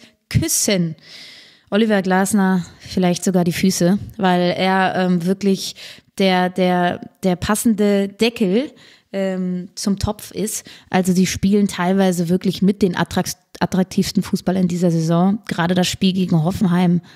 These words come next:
war schon sehr, sehr, sehr beeindruckend. Gerade die Offensive natürlich richtig, richtig stark, haben natürlich da auch, ähm, auf dem Transfermarkt, äh, sehr, sehr clever zugeschlagen. Das gehört eben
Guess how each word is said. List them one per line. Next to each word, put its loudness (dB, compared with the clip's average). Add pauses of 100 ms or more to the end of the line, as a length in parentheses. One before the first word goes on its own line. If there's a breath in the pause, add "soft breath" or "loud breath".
(140 loud breath)
war -8
schon -8
sehr, 0
sehr, 2
sehr 0
beeindruckend. 2 (300 loud breath)
Gerade 0
die 0
Offensive 0
natürlich 0 (340 loud breath)
richtig, -2
richtig -2
stark, -2
haben 2
natürlich 0
da 0
auch, 0
ähm, 2
auf -6
dem 2
Transfermarkt, -2
äh, 0
sehr, 0
sehr -2
clever -2
zugeschlagen. 0 (120)
Das -4
gehört 0
eben 0